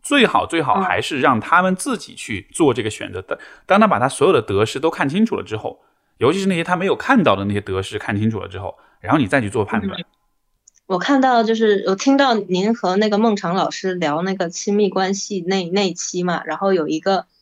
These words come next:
Speaker 2: 就我记得当时有一个男生，他就提到了一个疑问，就是说很难跟，他可能意思是说很难去跟男性输出一些，<laughs> 一些让他们改变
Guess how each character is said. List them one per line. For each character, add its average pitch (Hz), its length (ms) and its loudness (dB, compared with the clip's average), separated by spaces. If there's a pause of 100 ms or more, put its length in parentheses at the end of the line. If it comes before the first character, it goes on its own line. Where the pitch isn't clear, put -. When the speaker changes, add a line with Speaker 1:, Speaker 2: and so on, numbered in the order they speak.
(220)
Speaker 2:
就 220 160 4
我 175 100 4
记 208 160 0
得 185 100 4
当 196 180 0
时 185 160 -2
有 165 140 2
一 151 100 2
个 170 160 0
男 160 220 -4
生， 196 220 -4
他 208 120 0
就 214 120 2
提 185 280 -4
到 202 160 2
了 160 340 -2 (160)
一 160 160 -8
个 165 400 2
疑 147 220 -4
问， 208 300 2
就 185 140 -10
是 175 160 -10
说 180 180 -2
很 156 180 -2
难 143 280 -2
跟， 233 320 4 (500)
他 277 220 -2
可 214 160 0
能 170 320 -2
意 233 100 0
思 196 180 2
是 208 160 2
说 202 280 2
很 151 240 -2
难 151 260 -2
去 185 500 4 (140)
跟 202 200 2
男 170 180 0
性 185 260 0
输 214 220 0
出 202 240 6
一 196 100 6
些， 202 140 0 (680)
<laughs> - 560 -10
一 220 140 -2
些 185 880 0
让 180 200 0
他 190 140 -6
们 196 160 0
改 180 200 -2
变 185 500 -2